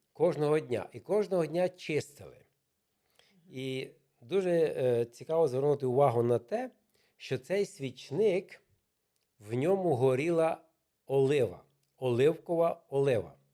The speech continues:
Speaker 2: Мгм.
Speaker 1: Це не свічки були, тому що свічка догоряє, її треба міняти.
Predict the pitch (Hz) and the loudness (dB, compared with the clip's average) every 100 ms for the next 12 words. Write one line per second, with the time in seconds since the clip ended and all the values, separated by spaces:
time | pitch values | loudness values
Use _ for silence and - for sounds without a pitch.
0 | _ 202 160 190 196 285 165 170 151 143 | _ -20 -20 -20 -20 -12 -6 -2 0 0
1 | - - 180 262 - - 117 82 82 82 | -2 -12 -12 -12 -14 -12 -10 -10 -12 -18
2 | 80 165 208 _ _ _ _ _ _ _ | -12 -12 -14 _ _ _ _ _ _ _
3 | _ _ _ _ _ _ _ _ - 139 | _ _ _ _ _ _ _ _ -6 -4
4 | 143 127 - 165 - 127 113 104 110 107 | -4 -8 -8 -10 -6 -4 -2 0 2 2
5 | 95 110 180 135 117 123 127 123 120 123 | 0 -2 -2 -4 -4 -4 -4 -4 -2 0
6 | 135 123 87 - | 2 0 -2 -16